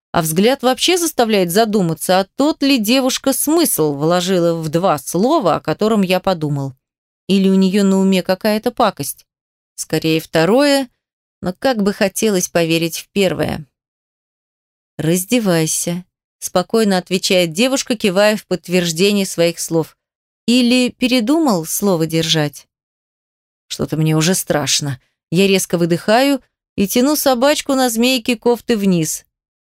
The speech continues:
"Глядя на тебя". "И что со мной не так?"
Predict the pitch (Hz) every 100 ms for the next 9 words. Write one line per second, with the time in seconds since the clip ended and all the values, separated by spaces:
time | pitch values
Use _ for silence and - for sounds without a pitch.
0 | _ - 143 156 160 185 190 220 214 196
1 | - 202 165 190 208 - _ _ - 240
2 | 269 - 254 240 233 226 214 185 175 -
3 | _